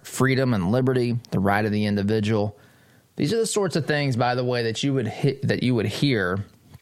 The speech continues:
uh, uttered by the likes of King George. It's kind of the kind of, uh, the, the nonsense that we're hearing here with Bill de Blasio. "I don't wanna do it. Don't make me do it, New York, uh,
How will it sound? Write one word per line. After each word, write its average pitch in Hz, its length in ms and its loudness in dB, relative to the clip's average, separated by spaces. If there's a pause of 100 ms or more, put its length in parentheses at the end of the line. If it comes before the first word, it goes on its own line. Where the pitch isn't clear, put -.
(500)
uh, 113 340 2
uttered 139 280 2
by 123 140 2
the 113 100 0
likes 113 340 0
of 101 120 -2
King 120 260 2
George. 104 540 -2 (580)
It's - 100 -20
kind 135 200 4
of 117 60 2
the 110 100 0
kind 117 200 0
of, - 300 -4
uh, - 200 -2
the, 101 180 -2
the 101 320 0
nonsense 110 440 0
that 65 120 0
we're 98 120 2
hearing 107 340 0
here 98 340 0 (500)
with - 160 -2
Bill 120 200 2
de 110 80 0
Blasio. 104 560 0
"I 98 100 0
don't 147 160 2
wanna 214 180 0
do 247 200 0
it. 170 280 -2
Don't 127 300 0
make 143 240 2
me 160 140 2
do 170 180 2
it, 131 160 0
New 120 100 2
York, 117 360 0 (100)
uh, 101 380 -2